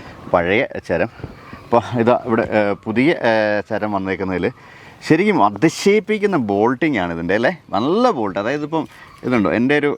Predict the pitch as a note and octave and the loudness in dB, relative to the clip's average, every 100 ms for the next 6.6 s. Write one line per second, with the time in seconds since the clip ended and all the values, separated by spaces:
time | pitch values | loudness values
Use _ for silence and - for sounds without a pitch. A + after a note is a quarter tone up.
0 | - A2 G#2+ - A2 B2 C3 C#3 D3 D3+ | -2 -2 -2 -2 -2 0 -2 -2 -2 0
1 | C3+ C3+ - - G#2+ A2+ A2+ A2 G2+ A2 | -2 -2 -8 -18 -4 0 2 2 -2 -4
2 | G2 F#2+ F#2 F2 D#2+ E2 - - - - | -4 -2 -2 -2 -6 -8 -16 -20 -20 -10
3 | - C3+ D#3 D3 C3 A2 D3+ C3 A#2 - | 2 4 4 0 -4 0 0 0 -6 -12
4 | - - A2 A2+ G#2 G#2+ A2 G#2+ F#2+ A2+ | -18 -4 -2 -2 -2 -2 -2 -2 -2 -4
5 | - - _ - - - G2 G2 G2+ C3 | -12 -20 _ -20 -20 -8 0 2 2 -2
6 | A#2 - G2 G#2 D3+ | -4 -4 2 4 4